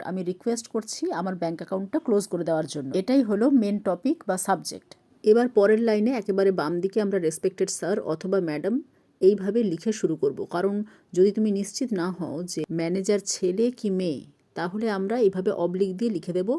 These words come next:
"রেসপেক্টেড স্যার অথবা ম্যাডাম", মানে শ্রদ্ধেয় স্যার অথবা ম্যাডাম, কমা দিয়ে তার ঠিক পরের লাইন থেকে লিখব "I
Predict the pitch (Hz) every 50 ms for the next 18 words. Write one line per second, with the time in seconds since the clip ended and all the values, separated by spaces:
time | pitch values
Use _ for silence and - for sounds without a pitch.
0 | 339 - - _ _ _ _ 170 180 175 - - 202 196 - - 226 214 - -
1 | - 202 202 226 277 - - - - 165 175 - 196 226 285 262 202 151 147 147
2 | - - - - _ _ - 165 170 202 220 - - 190 170 165 160 190 202 202
3 | 196 - 202 202 226 269 262 165 160 170 175 175 165 160 156 156 160 202 247 277
4 | - - 165 165 175 180 175 196 214 247 247 - 165 - - - 202 196 - 180
5 | 160 165 170 165 165 170 170 - 180 175 175 170 160 156 160 196 247 339 339 -
6 | - - - _ _ _ _ _ - 151 170 196